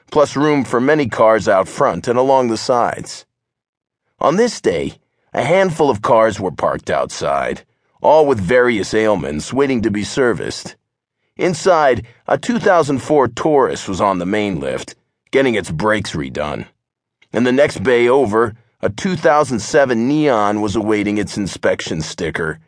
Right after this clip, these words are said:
Next to the Neon, a classic nineteen seventies Chevelle,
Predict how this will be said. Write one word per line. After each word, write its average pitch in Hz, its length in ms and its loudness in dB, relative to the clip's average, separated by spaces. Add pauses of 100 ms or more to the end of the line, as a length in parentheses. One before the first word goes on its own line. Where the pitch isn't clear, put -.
(500)
Next - 320 0
to 127 100 0
the 107 100 -2
Neon, 113 580 0 (220)
a 104 100 -2
classic 151 540 0
nineteen 143 480 0
seventies 131 560 0
Chevelle, 87 800 0